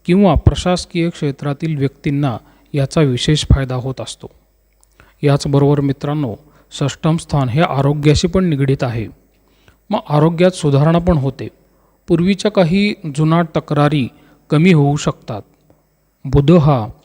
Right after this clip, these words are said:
पचन संस्थेशी संबंधित आहे, त्यामुळे खाण्यापिण्यावरती योग्य नियंत्रण जर तुम्ही ठेवलं, तर आरोग्य तुमचं नक्कीच चांगले राहील.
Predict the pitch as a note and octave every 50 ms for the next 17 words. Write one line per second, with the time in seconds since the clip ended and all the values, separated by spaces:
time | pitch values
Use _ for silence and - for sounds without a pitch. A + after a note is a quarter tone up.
0 | _ _ - - _ _ _ _ _ - - D3+ D3+ - G#3 G#3+ A3 A3 - -
1 | F#3+ E3 D#3+ D3+ - - D#3+ D3+ C#3+ - G#3+ G#3 - - D3+ C#3 C3 C3 C3+ C3
2 | C3 C3 C3 B2+ A#2 - - - - _ _ _ _ _ _ _ _ _ _ -
3 | C#3+ C#3 D3+ D3+ D3 C#3+ B2+ - - _ _ _ _ _ _ _ _ - - D3
4 | C#3+ D3+ E3+ F#3+ F#3+ - D#3+ D3 D3 D3 D3 C#3+ D3 C#3 C#3+ - F3 E3 D3 C#3+
5 | C#3 C#3 C3+ C#3 D3+ D3 D3 C#3+ C#3+ C#3+ D3 C#3 D3 C#3+ C#3+ C#3+ C#3 C#3 C#3 -
6 | C#3+ C#3 C#3+ D3 D3 - - F3 F3+ D#3+ C3 A2+ G#2 - _ _ _ _ _ _
7 | - D3 C#3+ C#3+ C3+ B2 C3 C3+ C3+ C3+ C3 C#3 C#3 - C3+ B2 B2+ - E3 D#3
8 | C#3+ C3+ - _ - F#3+ G3 F#3+ - - D3 C3 B2+ B2 C3 C3+ B2+ A2+ A2+ A2+